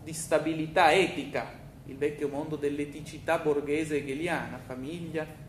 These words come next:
società civile, Stato. Proprio come il mondo, il vecchio mondo borghese è fatto da una stabilità lavorativa, dei diritti sociali,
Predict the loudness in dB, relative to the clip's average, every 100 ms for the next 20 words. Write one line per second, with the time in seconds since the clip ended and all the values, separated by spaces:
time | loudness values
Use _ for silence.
0 | -10 -8 -6 -4 -6 -6 -8 -8 -6 -6
1 | -4 0 0 0 -8 -12 -16 -16 -16 -18
2 | -18 -16 -16 -16 -16 -14 -6 -2 0 0
3 | 0 -2 -2 -2 2 2 2 0 -2 0
4 | 0 0 2 2 2 2 2 2 0 0
5 | 0 -2 0 -2 -6 -14 -12 -6 -4 -4
6 | 0 2 2 0 4 6 6 6 6 4
7 | 0 -4 -2 0 0 0 -2 -2 -4 -6
8 | -6 -6 -4 -2 0 0 -4 -6 -14